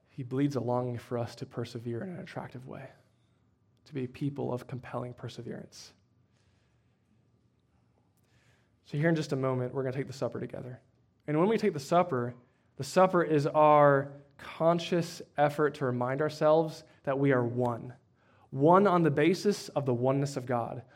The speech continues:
One on the basis of the body and the blood of Jesus broken and spilled for us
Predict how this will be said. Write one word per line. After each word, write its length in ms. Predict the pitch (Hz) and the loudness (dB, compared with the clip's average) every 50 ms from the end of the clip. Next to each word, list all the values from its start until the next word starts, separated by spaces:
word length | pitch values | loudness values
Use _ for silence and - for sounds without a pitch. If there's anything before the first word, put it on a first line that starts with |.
| _ _ _ | _ _ _
One 380 | - 135 143 160 185 202 208 202 | -2 4 6 6 8 8 6 4
on 180 | - 170 170 165 | 4 4 4 4
the 80 | 151 | 4
basis 480 | 139 147 143 156 165 165 190 175 165 - | 4 4 2 2 2 2 -2 -4 -4 -2
of 160 | - 156 147 | 0 0 0
the 80 | 135 127 | 0 -2
body 460 | 120 120 135 143 151 151 160 170 165 | 0 2 4 6 6 6 4 2 2
and 100 | 156 147 | 0 0
the 60 | 135 123 | -2 -2
blood 320 | 113 123 127 139 151 151 | 0 2 4 6 6 6
of 100 | 147 131 | 4 2
Jesus 400 | 127 127 139 147 147 143 135 127 | 0 -2 0 0 0 -2 -4 -6
broken 380 | 113 110 131 139 160 165 175 151 | -6 -2 0 0 0 0 -2 -4
and 80 | 147 | -6
spilled 260 | 147 - 160 156 147 | -4 -2 0 0 0
for 140 | 147 139 131 | 0 -2 0
us 420 | 127 143 170 170 - - - - | 0 0 0 -2 -4 -10 -16 -18